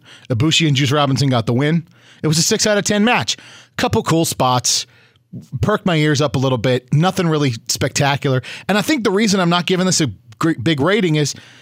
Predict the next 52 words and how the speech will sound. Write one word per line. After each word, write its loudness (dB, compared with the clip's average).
it's 0
Juice 2
and 2
Ibushi. 0
What 2
are 4
you 4
doing 2
in 2
a 0
random 2
tag 2
match 0
at 0
the 0
special 2
U 4
K 2
show? 2
What 2
are 4
you, 0
what 2
are 2
you 2
doing? 2
I 0
mean, 2
I 2
know 2
you 2
gotta 2
go -2
with 0
storyline 2
and 2
stuff, -4
but 0
you 2
can't 0
dig 0
up 0
something 2
for -2
these 2
guys? 0
How 0
good 0
they 2
are? 0
All 0
right. 0